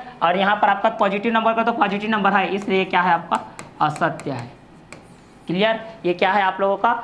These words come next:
असत्य है, ठीक है। तो इतने में आप लोगों का जो घातांक का chapter है second exercise इतने में clear होता है। I think, I hope आप लोगों को अच्छा लगा होगा, class मज़ा आया होगा, ठीक है। तो इतने में घातांक का नियम आप लोग जान गए,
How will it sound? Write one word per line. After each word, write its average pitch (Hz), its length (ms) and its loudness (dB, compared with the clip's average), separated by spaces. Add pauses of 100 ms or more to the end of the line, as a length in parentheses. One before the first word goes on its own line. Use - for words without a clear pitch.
(340)
असत्य 185 480 2
है, 123 180 -4 (720)
ठीक 262 180 2
है। 202 120 6 (320)
तो 220 160 6
इतने 254 320 2
में 247 80 4
आप 226 160 2
लोगों 233 200 4
का 240 120 2
जो 220 120 0
घातांक 214 380 0
का 226 80 6
chapter 226 300 2
है 226 120 0
second 214 240 0
exercise 226 400 0
इतने 214 200 -2
में 220 140 0
clear 214 300 2
होता 233 200 4
है। 254 180 0 (680)
I 185 120 2
think, 233 340 0
I 185 140 4
hope 214 220 2
आप 190 120 2
लोगों 226 160 4
को 226 80 0
अच्छा 190 200 0
लगा 214 200 4
होगा, 226 140 2
class 208 440 0 (180)
मज़ा 175 220 4
आया 208 160 2
होगा, 220 300 0 (320)
ठीक 247 140 2
है। 233 60 2
तो 220 100 0
इतने 202 200 2
में 226 100 2
घातांक 208 400 2
का 214 60 2
नियम 208 200 0
आप 202 160 2
लोग 202 120 0
जान 190 240 0
गए, 226 160 0